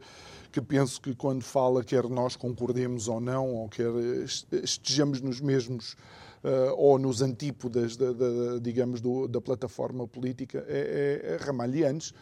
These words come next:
que também recentemente deu uma, deu uma entrevista, recentemente, quando eu digo recentemente, no ano passado,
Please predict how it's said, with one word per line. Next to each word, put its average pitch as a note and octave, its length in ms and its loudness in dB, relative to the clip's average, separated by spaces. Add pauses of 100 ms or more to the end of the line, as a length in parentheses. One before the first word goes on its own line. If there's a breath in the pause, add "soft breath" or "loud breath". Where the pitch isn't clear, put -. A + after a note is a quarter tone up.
(320 loud breath)
que - 120 -14
também C#3 720 6
recentemente B2+ 960 -4
deu A#2 280 -2
uma, A#2 720 -6
deu B2 240 -8
uma A#2 180 -10
entrevista, B2 480 -6
recentemente, B2+ 540 -8
quando A#2 160 -14
eu A2+ 60 -12
digo A2 120 -12
recentemente, A2+ 380 -14
no A2+ 100 -14
ano A#2 100 -14
passado, A#2+ 380 -8